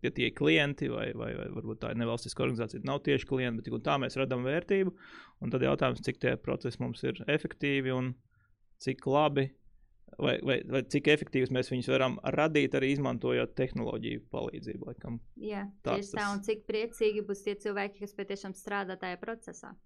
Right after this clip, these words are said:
Speaker 1: Jā, un tas ir tas cilvēciskais faktors, jā.
Speaker 2: Mhm.
Speaker 1: Kā, kā mēs iesaistam cilvēkus un, un, un, un kā viņi saprot, ka viņi ir daļa no kā lielāka, laikam, tā tas var
Speaker 2: Mhm.
Speaker 1: teikt.
Speaker 2: Tieši tā.
Speaker 1: Super, nu, paldies par, ā,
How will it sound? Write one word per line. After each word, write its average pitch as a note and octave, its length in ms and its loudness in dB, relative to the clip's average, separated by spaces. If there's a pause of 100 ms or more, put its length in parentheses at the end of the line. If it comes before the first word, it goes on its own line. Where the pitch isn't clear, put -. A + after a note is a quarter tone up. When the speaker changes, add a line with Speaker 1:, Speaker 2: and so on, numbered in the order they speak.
(400)
Speaker 1:
Jā, C3+ 240 6 (260)
un D#3 240 2
tas F3+ 160 6
ir E3 80 2
tas D#3 100 0
cilvēciskais C#3 600 4
faktors, - 480 -2
jā. A#2+ 100 -4
Speaker 2:
Mhm. G#3 140 -10
Speaker 1:
Kā, C#3+ 140 2 (260)
kā C#3+ 240 4
mēs C3 320 0
iesaistam C3 560 0
cilvēkus E3+ 640 0
un, C#3 180 -2
un, B2+ 260 -4
un, B2 240 -6
un B2+ 240 -6
kā C3+ 320 4
viņi C3+ 300 2
saprot, B2 480 0
ka B2+ 100 -6
viņi A#2+ 320 -2
ir A#2 220 -2 (640)
daļa C3 340 2
no B2 200 0
kā B2+ 260 0 (240)
lielāka, C3+ 600 4
laikam, - 300 -8
tā - 240 -4
tas A3 160 -12
var G3+ 140 -2
Speaker 2:
Mhm. G3 80 -2
Speaker 1:
teikt. - 180 -10
Speaker 2:
Tieši - 320 -8
tā. - 60 -12
Speaker 1:
Super, G3+ 420 10
nu, E3 180 8
paldies E3 640 10
par, D3+ 320 8
ā, C#3+ 220 6